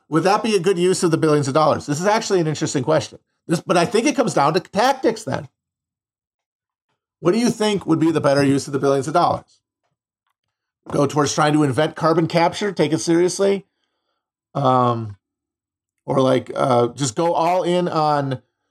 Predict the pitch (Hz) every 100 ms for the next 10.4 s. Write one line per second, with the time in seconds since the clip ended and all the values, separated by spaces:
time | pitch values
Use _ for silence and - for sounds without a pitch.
0 | _ _ - 135 131 131 - - 143 113
1 | 156 165 - 135 147 175 170 165 160 147
2 | 131 123 113 104 _ _ _ _ _ _
3 | _ _ _ - 170 160 165 165 190 175
4 | 165 165 165 175 165 170 170 165 165 -
5 | 143 117 147 175 180 180 175 165 160 160
6 | 147 - _ _ _ _ - 147 151 147
7 | 175 202 185 190 180 165 165 151 156 143
8 | - 170 180 - 160 - 165 139 113 -
9 | _ _ _ _ _ 127 135 151 170 143
10 | 151 160 160 -